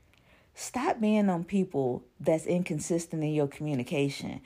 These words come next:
and then have the audacity to make it seem like it's somebody else's fault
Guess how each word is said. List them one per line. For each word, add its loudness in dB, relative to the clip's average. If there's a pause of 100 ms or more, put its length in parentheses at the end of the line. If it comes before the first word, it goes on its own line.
(180)
and 0
then 2
have -2
the 0
audacity 2
to -4
make 0
it -10
seem -4
like -4
it's -2
somebody 0
else's -2
fault 0